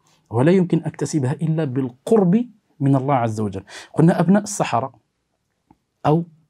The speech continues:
أبناء ال-، العرافات، فهؤلاء من الدرجة الأولى في الإصابة المورثة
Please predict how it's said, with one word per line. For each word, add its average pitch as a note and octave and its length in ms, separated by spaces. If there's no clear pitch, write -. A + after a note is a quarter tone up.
أبناء D3 340
ال-، C3 440
العرافات، B2+ 720
فهؤلاء C3 580
من C3+ 220
الدرجة C3+ 380
الأولى C3+ 480
في - 60
الإصابة D#3 420
المورثة E3 540